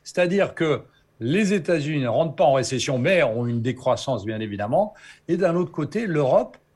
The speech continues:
eh bien, connaît une décélération et continue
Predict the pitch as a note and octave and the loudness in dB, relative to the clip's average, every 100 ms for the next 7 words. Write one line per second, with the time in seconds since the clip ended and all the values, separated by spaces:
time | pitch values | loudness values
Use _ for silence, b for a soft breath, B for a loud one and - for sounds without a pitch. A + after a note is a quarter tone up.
0 | _ A#2+ A#2 D#3 G#3+ G3 _ - D3+ F#3 | _ -8 -2 0 0 -4 _ -4 -2 0
1 | E3+ C#3 C#3 D3 B2+ A#2 - F#3+ A3 - | -2 -4 -4 -2 0 -2 -2 -4 -4 -4
2 | D3 - A3+ C4 - F#3+ F#3 C#3+ | -8 -4 -2 -2 -2 -2 0 -4